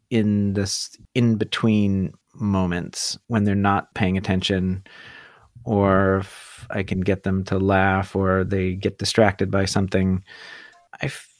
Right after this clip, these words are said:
feel like those are usually more revealing. They may or may not be more revealing, but they're certainly more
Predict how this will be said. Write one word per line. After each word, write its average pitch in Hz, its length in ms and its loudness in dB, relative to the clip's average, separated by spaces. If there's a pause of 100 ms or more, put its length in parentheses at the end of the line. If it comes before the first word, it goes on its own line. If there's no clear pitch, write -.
(140)
feel 196 500 4
like 156 220 8
those 123 240 8
are 110 120 8
usually 104 800 2 (320)
more 123 340 6
revealing. 104 920 2
They 117 140 2
may 117 140 4
or 101 80 2
may 95 140 2
not 90 200 -2
be 98 100 -2
more 95 340 -2
revealing, 92 560 -2 (580)
but 139 120 0
they're 151 100 4
certainly 117 960 4
more 110 400 4